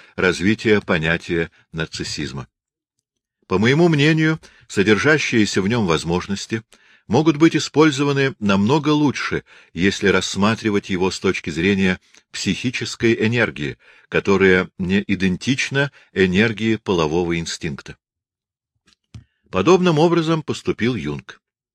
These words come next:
Известное признание этой мысли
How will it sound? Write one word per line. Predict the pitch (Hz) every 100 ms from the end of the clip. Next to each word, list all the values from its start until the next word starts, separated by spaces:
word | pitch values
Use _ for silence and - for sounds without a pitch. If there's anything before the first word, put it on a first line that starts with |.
| _ _ _ _ _
Известное | 92 85 170 - 113 92
признание | - 92 78 80 80 90 101 - - - -
этой | 95 101 95
мысли | 98 - 87